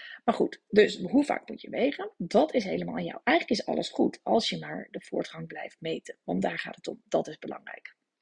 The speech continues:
Hè, als je helemaal niet tegen wegen kan, nou, nogmaals, leg hem dan gewoon dan het raam uit. Hè, en hou je broek in de gaten. Of geef je week een cijfer als je echt in het afvallen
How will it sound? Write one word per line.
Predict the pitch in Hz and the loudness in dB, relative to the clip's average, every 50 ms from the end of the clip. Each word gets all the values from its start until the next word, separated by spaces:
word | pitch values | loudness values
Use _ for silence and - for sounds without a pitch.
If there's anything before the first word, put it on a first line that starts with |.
| _ _ _ _ _ _ - - - | _ _ _ _ _ _ -12 -10 -6
Hè, | - 185 - | -4 -4 -2
als | - 202 180 - - | 0 0 2 2 0
je | 156 135 - - | -2 -4 -8 -10
helemaal | - - 170 165 160 143 135 135 139 151 156 160 196 262 | -8 -4 -2 -2 -2 -2 -4 -6 -4 -4 -2 0 0 0
niet | 330 359 339 | 0 0 0
tegen | 370 370 359 359 381 359 | 0 0 0 0 0 0
wegen | 339 339 320 - 320 302 | 2 2 2 0 -2 -6
kan, | - 320 311 349 415 - _ - - - - - - - - _ _ | -4 -4 -6 -6 -8 -12 _ -20 -20 -20 -20 -20 -20 -20 -20 _ _
nou, | - - - - | -14 -14 -10 -4
nogmaals, | 175 170 190 - 196 170 170 196 233 - - - | -2 -2 0 0 0 2 2 2 0 0 -2 -6
leg | - 160 151 - - | -4 -2 -2 -2 -2
hem | 170 165 | -4 -4
dan | 165 - - | -4 -4 -2
gewoon | - 180 175 165 | 0 -2 0 0
dan | 175 190 | 0 0
het | 220 220 202 | 0 0 0
raam | 180 180 214 233 214 | -2 -2 0 0 0
uit. | 185 175 233 277 - - - - - - - _ | 0 0 -2 -4 -6 -10 -18 -20 -20 -20 -6 _
Hè, | - 185 | 4 4
en | 220 - 208 196 | 4 4 2 -2
hou | 175 160 170 165 | 0 2 4 4
je | 156 | 6
broek | 156 185 208 220 - | 6 4 2 2 2
in | 226 196 | 2 0
de | 196 175 | 0 -2
gaten. | - - 160 156 156 160 - 202 208 - - | -4 -6 -6 -6 -4 -2 0 0 0 2 2
Of | 214 202 - | 2 2 2
geef | - - 165 160 - - | 0 0 0 0 0 -4
je | 180 | -4
week | 170 170 185 220 - | 0 2 2 2 2
een | 254 202 | 0 -2
cijfer | - - 165 151 151 151 - - | -2 -4 -6 -6 -6 -6 -6 -8
als | - 160 156 - | -8 -8 -8 -8
je | - 151 | -8 -8
echt | 151 - - | -8 -8 -10
in | 165 165 160 | -12 -12 -12
het | 151 - | -14 -16
afvallen | - 170 - _ 165 165 156 143 | -16 -16 -16 _ -14 -14 -14 -14